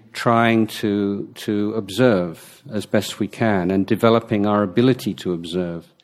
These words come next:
and cultivating that. But I think with, with nature, um, balance is, is an idea, but it shouldn't become like the filter, or you shouldn't be saying, like, "Oh, nature means balance, so something natural must be balanced."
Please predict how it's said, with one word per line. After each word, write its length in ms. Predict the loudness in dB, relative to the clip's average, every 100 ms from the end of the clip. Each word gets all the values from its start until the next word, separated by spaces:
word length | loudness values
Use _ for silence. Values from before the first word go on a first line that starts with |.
| _ -10
and 120 | -4
cultivating 680 | -2 0 0 -2 -2 -2 -2
that. 260 | -4 -8 -16 -20 -20 _
But 120 | -2 0
I 160 | 0
think 300 | 4 6 6
with, 160 | 6 4
with 240 | 2 4
nature, 580 | 6 8 6 2 0 0 -6 -20 _ -2
um, 380 | 2 4 2 0 -8 -12 -8 0
balance 560 | 2 4 2 -2 -4
is, 180 | -4 -2
is 220 | -4 0
an 100 | 2
idea, 760 | 4 2 2 4 4 4 0 -6 -18 _ _
but 360 | 2 2 2 -2
it 120 | -4
shouldn't 360 | 0 2 4 4
become 340 | 2 2 2
like 200 | 4 2 -4
the 60 |
filter, 600 | -2 2 2 2 -2 0
or 180 | 0 -2
you 140 | -2 -2
shouldn't 340 | 0 0 0
be 60 | -2
saying, 240 | 2 2
like, 220 | 2 -2 -12 -6
"Oh, 140 | -2
nature 420 | 2 2 2 0 0
means 320 | 2 0 0
balance, 580 | 0 2 2 0 -4 -8 -4
so 340 | 0 0 -2 -10 -20 -20 -6
something 440 | -2 0 2 2
natural 400 | 2 -2 -2 0
must 320 | 0 -2 -6
be 80 | -6
balanced." 920 | 0 2 2 0 -4 -8 -16 -20 -20